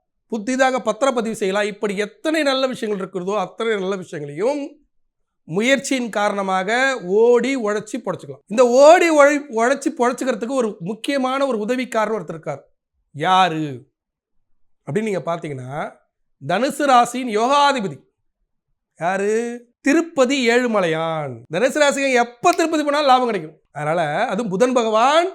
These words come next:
குருமனை ஏறி அமரக்கூடிய இந்த நேரத்துல, குரு புதன் சேர்க்கை ரெண்டு வாய்ப்பு தரேன். ஒண்ணு,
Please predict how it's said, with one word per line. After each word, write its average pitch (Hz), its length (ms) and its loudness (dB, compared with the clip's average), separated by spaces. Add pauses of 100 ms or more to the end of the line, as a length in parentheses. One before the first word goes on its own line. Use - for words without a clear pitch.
(200)
குருமனை 269 560 2
ஏறி 262 280 0
அமரக்கூடிய 233 580 -2
இந்த 196 40 -6
நேரத்துல, 185 560 -6 (100)
குரு 269 240 0
புதன் 302 240 0
சேர்க்கை 269 440 0 (800)
ரெண்டு 233 340 -4
வாய்ப்பு 247 320 2
தரேன். 165 280 -8 (640)
ஒண்ணு, 180 340 -4